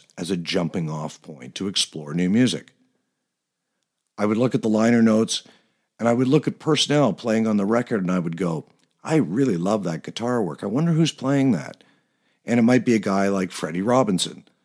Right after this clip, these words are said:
So the next time I'd go to the record store, I would hunt for albums by Freddie Robinson. And this process was iterative. It would continue from there. It was my growth, my learning process about music.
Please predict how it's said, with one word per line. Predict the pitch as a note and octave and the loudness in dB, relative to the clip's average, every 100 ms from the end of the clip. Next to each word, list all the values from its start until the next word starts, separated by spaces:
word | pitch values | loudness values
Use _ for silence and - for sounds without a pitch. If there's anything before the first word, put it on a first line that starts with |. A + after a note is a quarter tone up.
| _ _ _ | _ _ _
So | - A#2+ | -4 0
the | B2+ | 4
next | F#3 G3 - | 6 4 2
time | A2+ G#2+ | 4 4
I'd | G2+ | 2
go | G#2 | 0
to | F#2 | -2
the | D#2 | -4
record | D#2+ E2 D#2+ | -8 -8 -10
store, | - D#2+ D2+ D#2 | -8 -6 -8 -6
I | - G2 | -4 -4
would | F#2+ | -4
hunt | F2+ G#2+ A2 | -4 -4 -4
for | B2+ - | -6 -6
albums | F#2+ D#2 D#2+ F#2+ | -6 -6 -6 -6
by | - E2 | -6 -8
Freddie | - D#2 E2 | -6 -8 -4
Robinson. | G#2+ A2+ F2+ D2+ - - _ _ _ _ _ _ - | -2 0 -2 -4 -6 -12 _ _ _ _ _ _ -2
And | B2+ | 0
this | D3+ F#3 | 2 2
process | - - B2 G2 F2+ F2 D2+ - | 0 -6 -2 -2 -2 -4 -6 -6
was | A2+ - | -6 -2
iterative. | D#3+ C3 D#2 - _ | 0 0 -2 -8 _
It | B2+ | -6
would | C#3 D3 | -4 -4
continue | - C#3 - D3 C#3+ D#2 | -2 -2 0 0 0 0
from | - G#2 C3 | -4 -2 0
there. | B2 C2 - | 0 -2 -8
It | A2 | -4
was | A#2+ C#3 | 0 0
my | A#2 A2+ | 2 0
growth, | A2 F#2 G2 A2 A2 A2+ - _ D2+ | -2 -6 -10 -2 0 -2 -6 _ -14
my | D#2+ D#2 | -10 -8
learning | E2 A#2+ C3+ C3+ B2 | -6 0 2 4 2
process | A2+ G2 F#2 - E2 D2 | 0 -4 -4 -4 -6 -6
about | E2+ D#2 | -8 -10
music. | D2 D2+ C2+ - | -10 -10 -12 -16